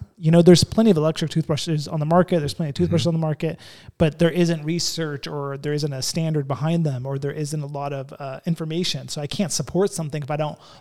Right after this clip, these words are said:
Speaker 1: full-heartedly believe in it. And
Speaker 2: Right,
Speaker 1: I do
Speaker 2: right.
Speaker 1: believe that there are people out there that maybe are selling their soul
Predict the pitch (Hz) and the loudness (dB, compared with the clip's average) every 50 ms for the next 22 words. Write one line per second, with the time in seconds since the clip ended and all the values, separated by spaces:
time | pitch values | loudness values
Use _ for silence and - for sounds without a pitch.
0 | _ _ _ _ 190 185 165 120 - 170 170 160 156 151 151 143 147 139 147 143 | _ _ _ _ 0 0 0 2 2 0 0 2 0 -2 -2 -4 -4 -4 -4 -4
1 | 143 147 180 196 180 165 143 131 - - - - _ _ _ _ - 113 98 170 | -2 -2 -2 0 0 -2 -2 -4 -10 -14 -18 -20 _ _ _ _ -8 -2 0 2
2 | 170 165 165 160 143 - 185 208 208 185 185 165 160 165 165 156 147 156 143 139 | 4 4 4 2 2 2 4 4 6 6 6 6 6 4 2 4 2 2 0 0
3 | - - 160 151 - - 143 143 - - 170 170 147 156 147 156 147 151 151 - | -2 -2 -2 0 0 0 -2 -4 -2 0 0 2 2 0 0 0 0 0 -2 -2
4 | _ 160 143 139 135 139 143 147 135 139 135 - - _ _ _ _ _ _ _ | _ -4 -4 -4 -6 -6 -6 -6 -6 -6 -8 -10 -14 _ _ _ _ _ _ _
5 | _ _ _ _ _ 170 160 165 175 190 208 202 208 220 214 214 214 208 - 139 | _ _ _ _ _ -6 0 4 4 4 4 4 4 4 4 6 6 4 4 2
6 | 147 151 147 147 143 143 147 143 117 123 - _ _ _ _ _ _ _ - - | 0 0 2 2 0 2 0 0 0 -2 -6 _ _ _ _ _ _ _ -10 -6
7 | - - 156 147 151 156 151 143 143 156 139 - - - 156 156 - - - - | 0 4 6 8 8 8 6 4 2 -2 -2 -2 -2 -2 -2 -4 -4 -4 -4 -4
8 | 139 135 | -4 -4